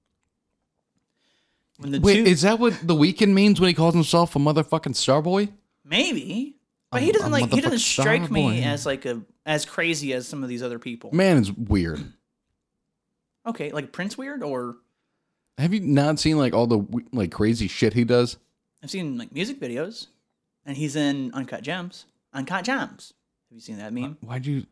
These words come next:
Speaker 2: what?
Speaker 1: Okay, you don't know the meme.
Speaker 2: No.
Speaker 1: Well, moving on. Um, <clears throat> when the two men leave the room, Lovato asks the spirit if it did not want to say anything because the boys were there, to which the E M F makes a sound.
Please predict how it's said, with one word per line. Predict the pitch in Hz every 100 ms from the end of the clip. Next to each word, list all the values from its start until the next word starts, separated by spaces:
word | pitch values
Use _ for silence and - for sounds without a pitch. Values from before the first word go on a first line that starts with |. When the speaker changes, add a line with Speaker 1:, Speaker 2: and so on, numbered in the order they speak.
| _ -
Speaker 2:
what? | 110 185 - _ _ _ _
Speaker 1:
Okay, | 113 104
you | 101
don't | 107 98
know | 95
the |
meme. | - _ _ _
Speaker 2:
No. | 131 104
Speaker 1:
Well, | -
moving | 226 196 113
on. | 113 - - -
Um, | 190 196 196 185 -
<clears throat> | 185 170 120 - _ _ _ _ _ _ _ -
when | 175
the |
two | 165 233 233
men | 233 185
leave | 185 156
the | 135
room, | 214 240 190
Lovato | 147 208 262 175
asks | 151
the | -
spirit | - 135 139
if | 135 147
it | 135
did | 135
not | 135 160 185
want | 143 131
to | 127
say | - 196 262
anything | 170 135 123
because | 123 131 113
the | 117
boys | - - 139 202 226 135
were | 107
there, | 113 98 117 - _
to | -
which | 185 -
the | 151
E | 175
M | 170
F | 214 214
makes | 139 131 233
a |
sound. | - 185 185 -